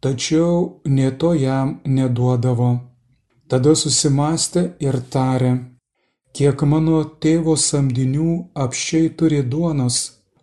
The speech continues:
o aš čia mirštu iš bado. Kelsiuos, eisiu pas tėvą ir sakysiu: „Tėve,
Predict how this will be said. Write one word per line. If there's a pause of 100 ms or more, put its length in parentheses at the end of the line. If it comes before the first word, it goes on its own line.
o
aš
čia
mirštu
iš
bado. (600)
Kelsiuos, (460)
eisiu
pas
tėvą (220)
ir
sakysiu: (800)
„Tėve,